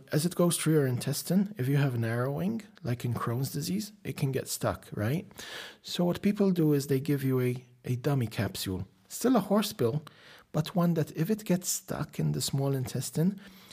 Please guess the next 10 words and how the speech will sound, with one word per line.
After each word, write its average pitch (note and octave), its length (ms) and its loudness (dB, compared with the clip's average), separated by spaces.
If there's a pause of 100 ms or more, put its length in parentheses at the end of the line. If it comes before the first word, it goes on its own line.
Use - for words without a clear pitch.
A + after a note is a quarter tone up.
since - 300 0
it C#3+ 140 -2
has D#3 220 0
a C3+ 60 0
coating D#3 640 0
of - 300 -4 (140)
lact-, A#2+ 340 -2 (180)
lactu-, - 880 -6
lactu-, F3+ 800 -4
lactase, F3+ 680 -4